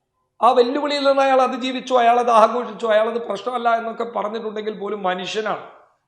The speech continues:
അയാൾക്ക് അതിൻ്റെ വേദനയുണ്ടാകും. ഞാൻ ആവർത്തിച്ച് പറയുന്നു, നിങ്ങളുടെ മതം, നിങ്ങളുടെ രാഷ്ട്രീയം, ഇതിൻ്റെയൊക്കെ അപ്പുറത്ത് മാനുഷികപരമായിട്ടുള്ള ഒരു മൂല്യമുണ്ട്, ഒരു പരിഗണനയുണ്ട്.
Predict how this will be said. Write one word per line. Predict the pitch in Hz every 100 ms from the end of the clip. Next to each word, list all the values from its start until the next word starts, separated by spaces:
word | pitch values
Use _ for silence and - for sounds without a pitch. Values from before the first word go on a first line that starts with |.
| _
അയാൾക്ക് | - 190 220
അതിൻ്റെ | 214 226 190
വേദനയുണ്ടാകും. | 202 226 240 240 180 - - _ _ _ _
ഞാൻ | 160
ആവർത്തിച്ച് | 185 220 233 226 208
പറയുന്നു, | 190 190 190
നിങ്ങളുടെ | 180 190 196 190 170
മതം, | 160 165 151 - _ _ _ 165
നിങ്ങളുടെ | 180 196 180 170 165
രാഷ്ട്രീയം, | 165 - 185 175 156 160 - _ -
ഇതിൻ്റെയൊക്കെ | 202 226 220 208 - 190
അപ്പുറത്ത് | 175 - 208 180 - 156 143 - _ _ _
മാനുഷികപരമായിട്ടുള്ള | 160 165 190 233 269 277 285 269 269 254 247 233 226 196 202 202 196
ഒരു | 180 165
മൂല്യമുണ്ട്, | 165 170 151 175
ഒരു | 170 185
പരിഗണനയുണ്ട്. | 180 220 208 143 -